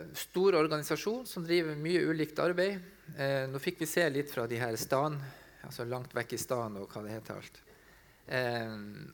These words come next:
og der vi driver sensitivt arbeid, som er liksom litt under radaren og litt sånn usynlig. Og, eh, og da, eh, for å fylle ut det bildet, så har det også da vært flott å være i Etiopia og se det som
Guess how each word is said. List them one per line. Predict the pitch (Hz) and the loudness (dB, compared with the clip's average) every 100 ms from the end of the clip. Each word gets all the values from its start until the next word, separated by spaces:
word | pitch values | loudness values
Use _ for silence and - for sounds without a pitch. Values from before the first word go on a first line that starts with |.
| - | -2
og | 156 151 147 | 0 0 4
der | 165 | 4
vi | 151 | 4
driver | 160 143 | 0 2
sensitivt | 151 143 120 113 110 | 0 0 -2 -2 0
arbeid, | 107 113 98 82 113 - - | 2 0 0 -6 -10 -16 -20
som | - - 131 | -14 -6 -2
er | 131 | 0
liksom | 110 117 | -2 -2
litt | 117 117 | -4 -2
under | 123 127 107 | -4 -2 0
radaren | 113 110 95 107 | 2 2 0 -4
og | - | -6
litt | 110 110 | -6 -6
sånn | 113 104 - - | -6 -8 -16 -12
usynlig. | 113 - 123 101 - - - - _ _ _ _ - | -10 -4 -2 -2 -4 -12 -16 -20 _ _ _ _ -16
Og, | - 117 | -4 -2
eh, | - - - - - - - | 0 -2 -6 -10 -14 -16 -14
og | - | -4
da, | 143 208 220 202 92 - - - - - - - _ - | 2 2 2 0 -4 -8 -14 -20 -20 -20 -20 -20 _ -2
eh, | 147 139 | 2 2
for | 131 170 | 2 2
å | 165 - | 2 0
fylle | - - 208 180 214 | -6 0 4 4 4
ut | 196 | 4
det | 139 131 | 4 6
bildet, | 139 127 101 | 4 2 -2
så | - | 2
har | 131 | 2
det | 127 | 4
også | 135 117 | 2 2
da | 110 | 2
vært | 107 - | 0 0
flott | 120 107 - | -2 -2 -2
å | 101 98 98 107 | -2 0 -2 -4
være | 107 | -4
i | 101 | -6
Etiopia | - 110 - 107 101 | -4 -4 -2 -2 -2
og | 107 | -2
se | - 120 107 | 0 0 2
det | 104 | -2
som | 101 104 101 | -4 -6 -8